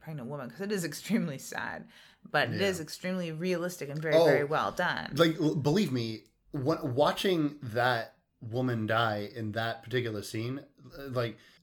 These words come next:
Speaker 2: they got an emotional reaction out of me. Well done. Well done. A-, a-, and some people, when you're watching horror, I get it. Like, so we, we do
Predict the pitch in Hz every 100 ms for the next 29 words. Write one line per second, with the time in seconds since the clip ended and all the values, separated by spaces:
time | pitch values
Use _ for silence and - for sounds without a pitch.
0 | _ - 123 139 190 151 160 156 139 123
1 | 131 135 - 120 110 104 107 113 - 101
2 | 87 85 90 87 82 - _ 95 120 127
3 | 98 104 98 78 113 107 131 156 165 123
4 | 117 104 95 - 135 156 160 143 143 139
5 | 147 131 - 139 - - - - - -
6 | 262 285 302 190 143 151 139 120 127 131
7 | 117 110 107 113 160 139 107 101 98 -
8 | 110 - - - - 170 143 139 160 165
9 | 156 151 139